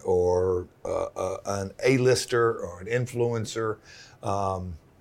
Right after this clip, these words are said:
there's people flying in, uh, from all over the world to be here. So it is, uh, and, you know, when you think about Wembley,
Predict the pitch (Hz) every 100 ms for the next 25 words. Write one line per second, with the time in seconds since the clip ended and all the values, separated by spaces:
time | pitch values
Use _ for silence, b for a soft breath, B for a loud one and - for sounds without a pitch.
0 | - 101 107 120 - 135 120 104 120 113
1 | 110 107 110 107 101 - 101 92 - 101
2 | 107 104 95 92 95 92 - 87 92 78
3 | 82 - - 92 - B B B B 135
4 | 139 110 - 113 95 92 90 87 _ _
5 | 139 147 175 113 - 123 123 117 135 131
6 | 117 98 113 123 104 90